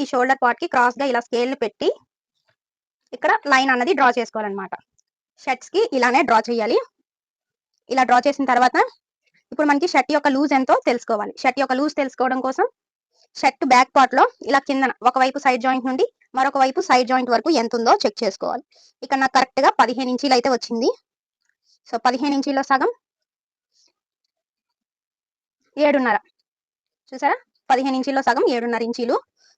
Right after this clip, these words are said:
So ఈ ఏడున్నర ఇంచీల్ని ఇక్కడ ఒక మార్కింగ్ అన్నది చేస్తున్నాను. ఇక్కడ ఒక మార్కింగ్ చేస్తున్నాను. And అలానే ఈ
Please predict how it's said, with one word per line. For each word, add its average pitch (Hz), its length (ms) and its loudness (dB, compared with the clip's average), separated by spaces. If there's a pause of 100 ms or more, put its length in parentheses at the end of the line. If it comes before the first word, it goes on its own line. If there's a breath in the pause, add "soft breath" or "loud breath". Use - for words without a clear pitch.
So 359 80 -4 (100)
ఈ 302 120 0
ఏడున్నర 302 320 2
ఇంచీల్ని 302 320 0 (1120)
ఇక్కడ 254 200 -6
ఒక 262 120 -2
మార్కింగ్ 254 340 -2
అన్నది 247 200 -4
చేస్తున్నాను. 233 480 -4 (2750)
ఇక్కడ 226 160 -8
ఒక 226 100 -8
మార్కింగ్ 240 300 -4
చేస్తున్నాను. 247 400 -4 (280)
And 247 160 -2
అలానే 254 240 0 (1000)
ఈ - 20 -18